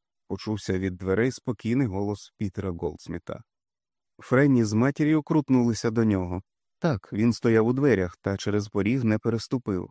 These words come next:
Носаки його робочих черевиків були за кілька дюймів від місця, де закінчувався дешевий коридорний килим і починався килим вітальні.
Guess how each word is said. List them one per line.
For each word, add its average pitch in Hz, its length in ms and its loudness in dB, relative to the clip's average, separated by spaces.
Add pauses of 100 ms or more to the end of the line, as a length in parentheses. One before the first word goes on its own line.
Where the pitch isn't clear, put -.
(160)
Носаки 139 460 -2
його 113 240 2
робочих 110 440 -4
черевиків 135 680 2
були 110 300 0
за 101 200 0
кілька 139 440 0
дюймів 110 420 2
від 95 220 -2
місця, 131 440 0
де 135 260 0
закінчувався 117 1000 0
дешевий 104 540 0
коридорний 92 580 -2
килим 143 440 4
і 104 60 -4
починався 95 600 -4
килим 90 520 -2
вітальні. 90 680 -2